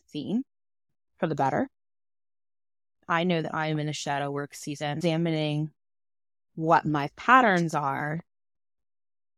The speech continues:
and how those connect to maybe some previous events from when I was younger or from my childhood or learned behaviors, and how those can help or hurt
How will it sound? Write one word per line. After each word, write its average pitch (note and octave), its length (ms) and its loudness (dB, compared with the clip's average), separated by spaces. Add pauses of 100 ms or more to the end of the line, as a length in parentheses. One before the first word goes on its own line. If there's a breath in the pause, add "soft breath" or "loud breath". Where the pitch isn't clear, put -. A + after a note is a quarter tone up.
(120)
and D#3 480 0
how E3+ 260 0
those D#3 220 -4
connect E3 380 -4
to - 80 -6
maybe D3+ 280 -2
some C#3 500 -6
previous D#3 460 -6
events - 540 -16
from D3 160 -8
when C3 100 -8
I G#2 60 -6
was C#3 180 -8
younger C#4 440 -2
or A3+ 40 -2
from D#3+ 180 -6
my - 120 -6
childhood A#3+ 640 -4 (100)
or E3 180 -4
learned D#3 280 -2
behaviors, G#3 800 2 (540)
and D#3+ 500 2 (600)
how F3 280 6
those E3+ 200 2
can D#3 240 0
help F#3+ 360 4 (540)
or D#3+ 120 -2
hurt E3+ 500 2